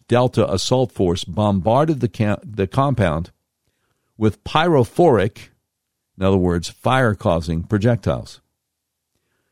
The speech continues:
Erosion of Posse Comitatus Act prohibitions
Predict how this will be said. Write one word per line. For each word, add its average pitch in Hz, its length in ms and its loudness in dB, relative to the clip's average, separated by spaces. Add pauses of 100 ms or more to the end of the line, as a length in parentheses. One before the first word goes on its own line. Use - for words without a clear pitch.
(280)
Erosion 180 800 4 (400)
of 90 160 -4
Posse 147 360 -2
Comitatus 143 760 0
Act 101 320 0 (320)
prohibitions 135 880 2